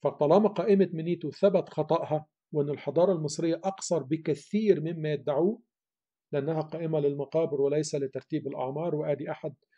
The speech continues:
المراجع، والتاني يؤكد لكم الكلام اللي أنا قلته لحضراتكم.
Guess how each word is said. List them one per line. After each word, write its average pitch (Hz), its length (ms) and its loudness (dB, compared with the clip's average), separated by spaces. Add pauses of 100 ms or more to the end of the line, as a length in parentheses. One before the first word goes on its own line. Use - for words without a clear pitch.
(220)
المراجع، 151 640 0 (340)
والتاني 156 880 -2
يؤكد 147 440 -8
لكم 151 260 -6
الكلام 139 380 -4
اللي 139 100 0
أنا 139 100 -2
قلته 135 260 0
لحضراتكم. - 520 -14